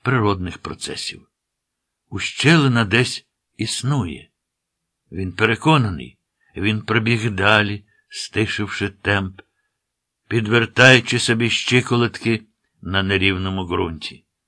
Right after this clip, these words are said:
І, о диво, за кілька метрів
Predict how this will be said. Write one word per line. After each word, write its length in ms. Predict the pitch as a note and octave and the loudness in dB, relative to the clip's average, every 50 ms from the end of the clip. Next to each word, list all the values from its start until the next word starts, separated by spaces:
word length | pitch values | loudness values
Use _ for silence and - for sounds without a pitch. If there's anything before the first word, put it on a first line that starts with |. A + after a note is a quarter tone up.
| _ _ _ _ _ _ _ _ | _ _ _ _ _ _ _ _
І, 280 | - A#2 A2+ A2 - - | -2 0 0 -2 -2 -2
о 300 | - B2+ C3+ C#3 C3 C3 | 2 4 6 6 6 4
диво, 800 | B2+ A2+ G2 F2+ G2+ B2 C#3+ C#3 B2+ B2+ A2 F#2+ F#2 F2 F2 - - - - - | 2 -2 -4 -2 2 2 4 4 4 2 0 0 -2 -2 -4 -6 -14 -20 -12 -10
за 240 | F#2+ F#2 A#2 C3 B2+ | -2 2 2 2 2
кілька 520 | C3 B2+ C#3 D#3+ C#3+ A#2+ - - A#2 A2+ | 4 4 6 6 6 4 2 0 0 2
метрів 600 | A#2 A#2+ B2+ D3+ E3+ E3+ E3 - A2+ F2+ E2 - | 4 4 4 4 4 2 0 -4 -4 -4 -4 -6